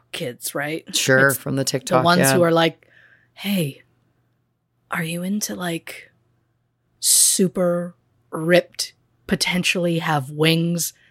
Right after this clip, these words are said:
Speaker 1: They have power, magical and, like, f-, actual, like, power over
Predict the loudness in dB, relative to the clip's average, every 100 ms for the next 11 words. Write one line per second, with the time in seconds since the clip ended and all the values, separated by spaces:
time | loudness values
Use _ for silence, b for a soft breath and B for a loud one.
0 | b -8 -6 -6 -4 2 2 2 0 -4
1 | -6 _ _ _ _ -4 -2 0 -2 -4
2 | -4 -4 -4 -2 -2 -2 -4 _ _ _
3 | -20 -20 -20 _ _ _ _ -4 -2 -2
4 | -6 -4 -6 -10 -12 -4 -2 0 -2 -4
5 | -6 -8